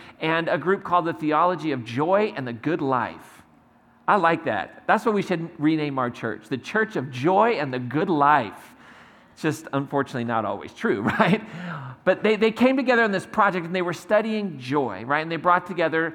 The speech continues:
psychologists, they brought together theologians, they brought together philosophers, and they were trying to work towards a more unified understanding of joy, right? Because of the, the, the work that's being done in, say, psychology, the work that's being done in sociology,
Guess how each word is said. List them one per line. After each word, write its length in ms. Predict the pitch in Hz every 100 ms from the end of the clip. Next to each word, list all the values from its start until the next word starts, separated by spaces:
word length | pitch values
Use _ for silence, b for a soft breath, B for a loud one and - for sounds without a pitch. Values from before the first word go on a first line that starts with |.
| B
psychologists, 880 | - 143 - 202 202 208 202 190 -
they 100 | 147
brought 220 | 131 127
together 280 | - 127 123
theologians, 760 | 120 127 139 170 180 170 160 135
they 80 |
brought 240 | 117 123 120
together 260 | 127 117
philosophers, 720 | 117 131 135 143 147 147 143 135 B
and 100 | 190
they 40 | 196
were 80 | 190
trying 340 | 233 294 339
to 60 | 190
work 260 | 190 190
towards 460 | 160 160 156 151 - B -
a 80 | 165
more 220 | 196 214
unified 600 | 160 190 214 208 180 170
understanding 640 | 160 160 160 156 139 135
of 120 | 131
joy, 300 | 131 220 151 117
right? 260 | 131 139
Because 400 | 147 - 151 131
of 220 | 151 131
the, 200 | 131 127 123 B B
the, 200 | 160 156 135
the 120 | 151
work 220 | 170 190
that's 160 | 170 -
being 240 | 165 151
done 240 | 156 156
in, 140 | 147 147
say, 180 | - 131
psychology, 720 | - 113 196 185 185 180 175
the 80 | 139
work 160 | 139
that's 140 | 131 -
being 180 | 127
done 160 | 120 120
in 60 | 123
sociology, 880 | 180 170 170 165 160 160 160 160